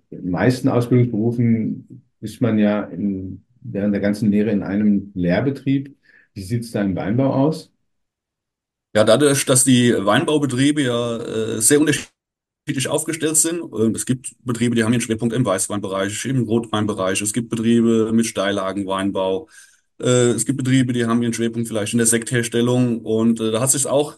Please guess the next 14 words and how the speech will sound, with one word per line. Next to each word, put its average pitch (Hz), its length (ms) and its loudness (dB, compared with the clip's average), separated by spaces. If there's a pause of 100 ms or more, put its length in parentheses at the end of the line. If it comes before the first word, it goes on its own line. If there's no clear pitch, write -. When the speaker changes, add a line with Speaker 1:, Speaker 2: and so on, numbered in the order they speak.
Speaker 2:
in 120 200 -4
der 120 140 -6
Historie 131 500 0
so 131 120 -2
ein 113 60 -4
bisschen 120 460 -2
herausgebildet, 120 840 -4
dass - 320 2
in - 280 -4
der 117 160 -2
Regel 127 460 -2 (520)
in 113 120 -4
jedem 120 220 0
Ausbildungsbe-, 123 720 -2